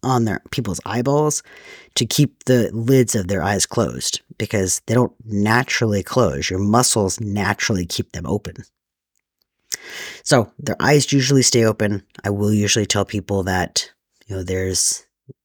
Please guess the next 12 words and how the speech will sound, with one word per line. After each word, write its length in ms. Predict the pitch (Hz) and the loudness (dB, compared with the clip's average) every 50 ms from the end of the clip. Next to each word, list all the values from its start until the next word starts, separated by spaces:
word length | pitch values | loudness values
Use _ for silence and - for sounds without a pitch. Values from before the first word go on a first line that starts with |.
| _ - | _ -6
they're 180 | - 107 101 | -4 -2 -2
likely 320 | 98 101 117 - - 135 123 | 0 2 0 2 2 2 2
to 60 | 107 | 2
see, 160 | - - 113 | 2 2 0
like, 160 | 101 92 - | 0 0 -2
a 60 | 87 90 | -4 -6
breath 380 | - - 78 104 127 123 - | -6 -4 0 0 0 0 -2
afterwards 720 | 117 117 117 120 - - 135 120 110 110 110 110 98 - - | -2 -2 -2 -2 -2 -4 -4 -2 0 0 0 0 -2 -4 -6
or 140 | - 90 73 | -6 -6 -6
a 40 | - | -6
twitch 360 | - - - - 113 - - | -8 -6 -6 -4 -4 -2 0
afterwards. 680 | 135 127 - - 143 135 143 143 143 143 - - - | 0 0 0 0 2 4 4 4 4 2 0 -4 -6